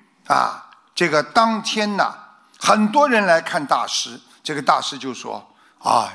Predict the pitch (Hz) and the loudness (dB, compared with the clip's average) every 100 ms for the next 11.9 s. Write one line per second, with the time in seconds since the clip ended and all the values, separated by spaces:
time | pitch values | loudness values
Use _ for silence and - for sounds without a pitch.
0 | - 180 175 147 135 113 - - _ _ | -6 0 2 2 2 0 -2 -16 _ _
1 | _ _ - 123 127 147 139 - 165 175 | _ _ 0 2 2 -2 -2 -2 0 0
2 | 165 165 180 160 104 104 135 131 - - | 0 -4 -6 -6 -6 -2 -2 -2 -10 -20
3 | _ 110 110 131 - 113 110 127 - - | _ -10 -4 -4 -4 -2 -2 -2 -8 -18
4 | _ _ _ _ _ _ - 135 127 117 | _ _ _ _ _ _ -2 0 2 0
5 | 104 110 135 101 - - _ - 143 147 | -2 0 0 -2 -6 -20 _ -2 2 2
6 | 131 113 117 117 117 - 92 82 - - | 2 -2 -4 -4 -6 -8 -10 -12 -20 -20
7 | _ _ - 143 131 110 127 117 - 110 | _ _ 0 2 2 0 -2 -4 -4 -6
8 | 104 - _ _ _ _ _ - 131 - | -8 -12 _ _ _ _ _ -4 -2 -2
9 | 147 131 - 151 139 131 117 - 131 - | -4 -6 -6 -6 -6 -6 -6 -8 -8 -8
10 | 113 117 120 95 90 90 - _ _ _ | -2 -2 -2 -4 -8 -14 -18 _ _ _
11 | _ - _ _ _ 131 135 135 | _ -20 _ _ _ 0 2 0